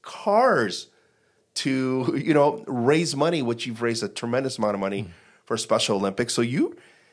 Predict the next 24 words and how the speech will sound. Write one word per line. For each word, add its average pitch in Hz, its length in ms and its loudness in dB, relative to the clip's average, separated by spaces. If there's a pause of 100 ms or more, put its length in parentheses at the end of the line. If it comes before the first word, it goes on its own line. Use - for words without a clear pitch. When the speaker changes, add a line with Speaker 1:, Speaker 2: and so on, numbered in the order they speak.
(140)
Speaker 1:
you're 185 100 0
not 302 140 4
only 190 220 4
trained 160 420 0
in 123 80 2
law 139 200 4
enforcement, 123 520 0 (520)
I 120 80 -8
mean, 120 120 -2
it's, - 320 -2
it's - 200 -2
something 160 340 0
you 139 100 0
really 135 300 0
enjoy 117 320 2
doing. 120 240 0
If - 160 -6
you 240 80 0
could 294 160 0
race 151 360 0
in 135 200 -4
the 107 100 -4
dirt, 98 500 -4
Speaker 2:
Exactly. 98 720 -2